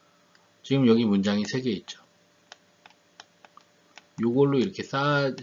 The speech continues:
쌓여진 부분의 명령어 다 수행합니다. 근데 여기는 그런 걸로 안 쌓아놨죠. 네. 요 문장 바로 밑에 줄만 요 비교한 거에 if 문에 수행을 합니다.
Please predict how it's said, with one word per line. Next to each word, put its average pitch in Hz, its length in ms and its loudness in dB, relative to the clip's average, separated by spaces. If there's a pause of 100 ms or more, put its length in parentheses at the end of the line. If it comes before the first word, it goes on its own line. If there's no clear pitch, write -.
쌓여진 135 600 -2
부분의 107 460 -4
명령어 95 500 -4
다 92 220 -6
수행합니다. 113 720 -10 (580)
근데 120 120 -2
여기는 123 440 0
그런 110 240 -2
걸로 101 240 -2
안 82 180 -8
쌓아놨죠. 107 680 -8 (640)
네. 80 140 -20 (580)
요 117 120 0
문장 120 480 -2 (100)
바로 120 360 -2
밑에 104 520 -8
줄만 117 760 -2
요 92 100 -8
비교한 98 640 -8
거에 90 220 -8
if 101 340 -10
문에 101 420 -8 (1300)
수행을 113 360 -6
합니다. 90 420 -14